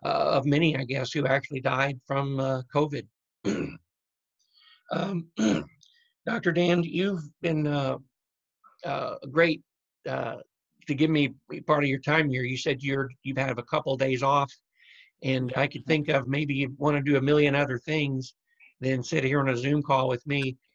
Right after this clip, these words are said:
But when we first connected a couple of years ago for a podcast episode, uh, I remember we talked about some heavy healthcare type stuff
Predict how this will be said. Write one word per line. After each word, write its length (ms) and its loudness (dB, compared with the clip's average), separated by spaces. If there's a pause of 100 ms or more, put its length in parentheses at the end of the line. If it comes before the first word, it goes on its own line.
(180)
But 220 4
when 240 4
we 480 4 (220)
first 320 6
connected 420 2
a 60 -2
couple 300 -2
of 120 -2
years 240 4
ago 360 -2
for 140 -2
a 80 -6
podcast 640 -2 (100)
episode, 540 -6 (520)
uh, 460 -2
I 140 0
remember 380 4
we 160 0
talked 380 0
about 320 0
some 160 -2
heavy 680 0
healthcare 640 -2
type 240 -2
stuff 340 -2